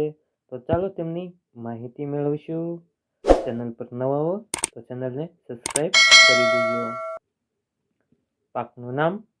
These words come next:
નીચો ભાવ, ઊંચો ભાવ. કપાસ બી ટી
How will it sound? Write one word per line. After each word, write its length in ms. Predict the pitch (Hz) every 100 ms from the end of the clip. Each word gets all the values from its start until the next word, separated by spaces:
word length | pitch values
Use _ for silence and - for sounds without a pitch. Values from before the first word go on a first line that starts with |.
| _ _ _ 143
નીચો 340 | 123 117 147
ભાવ, 220 | 135 156 208 - _ _ _
ઊંચો 240 | 196 202 175
ભાવ. 320 | 127 123 120 120 _ _ _ _
કપાસ 320 | 120 127 151 180
બી 140 | 196 202
ટી 260 | 131 123